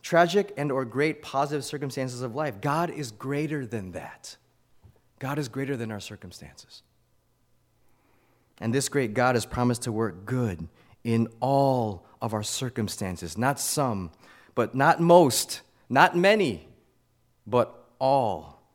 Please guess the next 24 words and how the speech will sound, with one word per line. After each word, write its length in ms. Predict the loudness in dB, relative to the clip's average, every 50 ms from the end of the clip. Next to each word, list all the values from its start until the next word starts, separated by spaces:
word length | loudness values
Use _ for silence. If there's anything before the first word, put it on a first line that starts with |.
| _ _ _ _ _ _ _ _ _ _ _ _ _ _ _ _ _ 0
The 120 | 0 0
all 420 | 0 2 2 4 4 6 4 2
here 380 | 0 -4 -6 -6 -4 -2 -2 -2
in 200 | -4 -4 -4 -4
the 80 | -6 -6
Greek, 640 | -6 -6 -4 -2 -2 -2 -4 -10 -20 -20 -20 _ _ -8
you 60 | -4
know 60 | -4
what 100 | -2 -2
that 140 | -2 -2 -2
means? 460 | -2 -4 -4 -6 -8 -8 -12 -16 -18 _ _ _ _ _ _ _ _ _ _ _ _ _ _ _ _ _ _ _ _ _ -10
It 100 | -8 -6
means 240 | -4 -4 -4 -4 -4
all. 540 | -4 -2 0 0 0 0 -2 -6 -10 -16 _ _ _ _ _ _ _ _ _ _ _ _ _ _ _ _ _ _ _ _ _ _ _ _ _ _ _ _ _ _ _ _ _ _
<laughs> 40 | -20 -18 -18 _ _ _ _ -20
Okay, 220 | -18 -18 -16 -18 -18 -20 _ _ _ _ _ -20
that 120 | -20 -20
joke 220 | _ -14 -16 -14 -14
didn't 180 | -16 -16 -14
work. 160 | -14 -14 -16 _ _ _ -20 -20 _ -4
It 40 | 0
means 160 | 0 0 2
everything. 640 | 2 0 0 0 -2 -4 0 2 4 4 4 2 -4
<laughs> 40 | -12